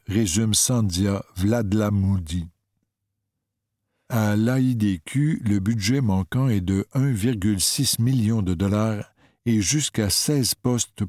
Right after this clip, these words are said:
pourraient être abolis dans les prochains jours. L'organisme offre différentes formations sur les surdoses aux intervenants, mais aussi aux proches des consommateurs. Il travaille aussi à la réinsertion professionnelle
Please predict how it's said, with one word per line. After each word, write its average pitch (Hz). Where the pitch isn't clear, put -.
pourraient 101
être -
abolis 95
dans 92
les 90
prochains 101
jours. 90
L'organisme 127
offre 123
différentes 113
formations 117
sur 90
les 90
surdoses 95
aux 85
intervenants, 92
mais 117
aussi 131
aux 92
proches 113
des 92
consommateurs. 98
Il 107
travaille 131
aussi 120
à 101
la 90
réinsertion 110
professionnelle 101